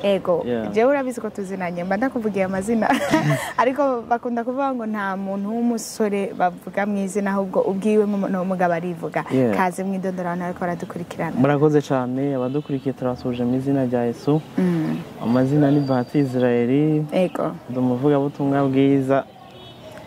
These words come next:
Speaker 2: Mpamvu mvuze bwiza ni uko ari ubutumwa buhindura benshi.
Speaker 1: Mm.
Speaker 2: Ah, hari ubwiza, hariho n'ubutari bwiza.
Speaker 1: Mm.
Speaker 2: Bitewe n'ubwo bavuze. Aho ndi umukozi w'Imana, azavuga ngo Imana ni nyinshi.
Speaker 1: Mm.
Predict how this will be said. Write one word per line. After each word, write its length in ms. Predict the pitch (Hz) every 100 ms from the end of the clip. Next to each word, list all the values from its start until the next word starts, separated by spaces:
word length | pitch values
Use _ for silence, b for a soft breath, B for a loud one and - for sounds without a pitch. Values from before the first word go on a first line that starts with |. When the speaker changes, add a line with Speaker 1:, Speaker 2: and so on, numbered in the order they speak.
| - -
Speaker 2:
Mpamvu 220 | 156 170
mvuze 300 | 143 143 170
bwiza 360 | 156 156 151 156
ni 80 | 156
uko 140 | 156
ari 80 | 147
ubutumwa 560 | 131 127 135 143 143 139
buhindura 480 | 131 127 123 139 123
benshi. 460 | 123 127 117 - -
Speaker 1:
Mm. 380 | 196 185 170 165
Speaker 2:
Ah, 260 | - 123 127
hari 100 | 127
ubwiza, 480 | 131 131 156 151 143
hariho 200 | 143 139
n'ubutari 420 | 143 139 135 135
bwiza. 480 | 120 117 123 127 - - 190
Speaker 1:
Mm. 340 | 185 170 165 - -
Speaker 2:
Bitewe 300 | 151 151 139
n'ubwo 240 | 139 139 139
bavuze. 520 | 120 120 131 - 123
Aho 100 | 135
ndi 100 | 175
umukozi 340 | 147 143 170 170
w'Imana, 580 | 170 170 156 139 160 170 - - - - - - - - -
azavuga 360 | 139 175 151 139
ngo 100 | 135
Imana 340 | 160 147 139
ni 100 | 151
nyinshi. 480 | 151 147 147 - - - -
Speaker 1:
Mm. 440 | 196 180 170 170